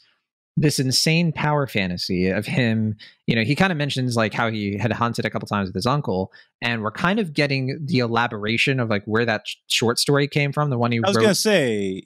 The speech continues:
Speaker 2: yeah, yeah, yeah, it's kind of a
Speaker 1: as the
Speaker 2: callback to
Speaker 1: hunter.
Speaker 2: that. Yeah,
Speaker 1: I
Speaker 2: yeah.
Speaker 1: just don't get why the bear is talking. <laughs> Um, but no, he, he's kind of, like, giving an idea of, like,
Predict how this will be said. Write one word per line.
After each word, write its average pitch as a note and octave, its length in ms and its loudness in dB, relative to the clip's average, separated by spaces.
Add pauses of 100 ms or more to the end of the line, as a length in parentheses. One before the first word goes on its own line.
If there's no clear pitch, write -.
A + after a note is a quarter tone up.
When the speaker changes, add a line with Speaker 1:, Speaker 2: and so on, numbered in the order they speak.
Speaker 2:
yeah, C#3 240 2
yeah, A#2+ 120 2
yeah, A2 140 0
it's G#2 100 -6
kind B2 180 0
of C3 60 -2
a A#2 40 0
Speaker 1:
as A#2 40 2
the B2+ 60 4
Speaker 2:
callback G#2 80 2
to G#2+ 60 -2
Speaker 1:
hunter. A#2+ 260 0
Speaker 2:
that. F#2+ 240 -4 (320)
Yeah, - 140 -2
Speaker 1:
I - 20 0
Speaker 2:
yeah. G3 100 4
Speaker 1:
just B3+ 140 2
don't C4+ 120 2
get B3 140 2
why G#3 140 2
the D#3 80 -2
bear D3 240 2
is - 140 -2
talking. - 600 -2 (280)
<laughs> - 800 -2
Um, C3 440 -2 (160)
but D3+ 280 2
no, F3 220 6
he, C3+ 380 0
he's C#3 180 2
kind E3 240 0
of, B2 80 -6
like, C3+ 340 -4
giving C3 260 -2
an A#2 60 -2
idea B2 300 0
of, A2+ 80 -2
like, G#2+ 240 -4